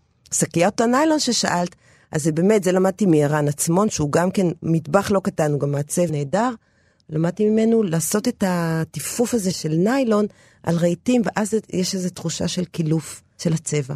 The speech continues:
דיברתי איתך על, אה, דבקים, זה גם כן, אה, עולם בפני עצמו, כי אני צריכה לחבר,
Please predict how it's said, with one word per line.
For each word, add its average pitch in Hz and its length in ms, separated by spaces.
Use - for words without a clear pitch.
דיברתי 180 360
איתך 214 340
על, 160 200
אה, 151 220
דבקים, 180 520
זה 151 100
גם 170 240
כן, 214 300
אה, 170 60
עולם 151 300
בפני 151 280
עצמו, 151 340
כי 160 100
אני 156 80
צריכה 151 400
לחבר, 170 460